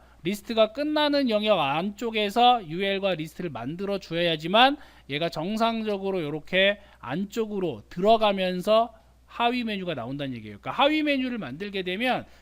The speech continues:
들여쓰기가 돼요. 자동으로. 안으로 송송 이렇게 들어가죠. 자동 들여쓰기.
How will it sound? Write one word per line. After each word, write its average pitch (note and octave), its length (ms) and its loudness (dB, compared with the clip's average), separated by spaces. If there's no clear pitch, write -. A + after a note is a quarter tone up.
들여쓰기가 G3 640 -2
돼요. G2+ 200 -12
자동으로. A#2+ 520 -10
안으로 C#3+ 320 -8
송송 F3+ 540 -8
이렇게 C#3 160 -10
들어가죠. C#3 400 -8
자동 C#3 260 -6
들여쓰기. C3+ 580 -4